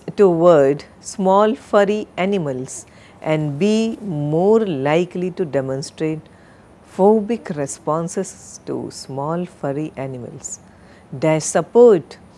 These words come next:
the hypothesis that hepatic secretions are associated with small furry animal phobia. However, little dash was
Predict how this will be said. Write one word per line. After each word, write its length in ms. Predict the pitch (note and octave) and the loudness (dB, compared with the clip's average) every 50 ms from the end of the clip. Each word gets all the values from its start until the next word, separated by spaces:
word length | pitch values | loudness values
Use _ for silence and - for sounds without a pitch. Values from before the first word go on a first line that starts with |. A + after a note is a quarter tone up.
| - - - - _ _ | -20 -20 -20 -20 _ _
the 160 | D#3 D#3 D3+ | -12 -10 -8
hypothesis 960 | D#3 E3 D3 C#3+ - - E3 D#3 - - G#3 G3 - - E4+ G4+ - - - - - - - - - _ _ - | -4 -4 -4 -4 -6 -8 -10 -10 -8 -10 -10 -10 -8 -4 -4 -4 -4 -6 -10 -16 -20 -20 -20 -20 -20 _ _ -6
that 220 | D#3+ D#3+ D#3+ - | -4 -4 -4 -4
hepatic 600 | - A#3+ A#3+ A#3 - C4+ - - C#4 - - - - - - | -6 -6 -6 -4 -6 -8 -8 -10 -10 -10 -12 -18 -20 -20 -20
secretions 920 | - - - G#3 F#3+ - - G3+ F#3+ G#3 G#3 G3 - - G#3 F3 D#3+ D#3+ - - - | -20 -12 -10 -10 -10 -8 -8 -4 -4 -2 -4 -4 -6 -6 -8 -8 -8 -10 -12 -10 -8
are 160 | D#3+ D#3+ D#3+ - | -8 -8 -8 -8
associated 840 | - D#3 - - E3+ E3 D#3+ - - E3+ D#3 D#3+ E3+ E3 - G3 F3 F3 | -12 -14 -12 -10 -8 -8 -8 -10 -10 -8 -8 -8 -8 -8 -10 -12 -10 -10
with 160 | D#3+ D3+ - | -12 -12 -12
small 500 | - - - - D#3+ D3+ D3 D#3 D#3 E3 | -14 -16 -14 -12 -10 -8 -6 -6 -6 -8
furry 380 | D#3+ - D#3+ D3 D3 D#3+ D#3+ | -8 -6 -6 -6 -6 -6 -6
animal 500 | D#3 C#3+ C#3 C#3+ D3 C#3+ D3 D3 D3 C#3+ D3 - - - - - - - | -8 -8 -8 -10 -10 -8 -8 -8 -8 -10 -12 -16 -20 -20 -20 -20 -20 -20
phobia. 580 | - - - F#3 E3 D3 B2 A#2+ B2+ B2 A#2+ B2 | -20 -8 -2 -2 -2 -2 -2 -4 -6 -6 -6 -6
However, 440 | C#3+ D3+ C#3+ C#3 C#3+ C#3+ C#3 C#3 C#3+ | -4 -2 -2 0 0 -2 -2 -4 -4
little 440 | C#3 C#3 E3+ G3+ G3+ - C4 A#3+ A3 | -4 -2 -4 -4 -2 -2 -4 -4 -4
dash 440 | F3 C#3 E3+ D#3+ D#3+ D#3+ E3+ - - | -4 -4 -4 -2 -2 -4 -6 -8 -10
was 240 | D#3+ D3+ D3+ C#3+ | -8 -8 -8 -8